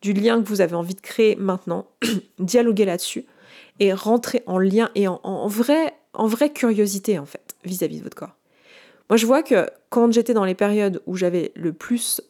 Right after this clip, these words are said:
euh, de, de déconnexion, en fait, ce qui m'a le plus aidé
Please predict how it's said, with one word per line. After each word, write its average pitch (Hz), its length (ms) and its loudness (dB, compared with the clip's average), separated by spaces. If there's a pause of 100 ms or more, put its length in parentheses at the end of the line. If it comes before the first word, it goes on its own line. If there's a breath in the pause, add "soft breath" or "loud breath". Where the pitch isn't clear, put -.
euh, 147 220 -6
de, 151 400 -10
de 170 120 -10
déconnexion, 208 760 -2 (560 soft breath)
en 175 80 -2
fait, 233 180 2
ce - 60 -10
qui 226 120 0
m'a 170 100 2
le 190 40 0
plus 226 260 -2
aidé 196 360 2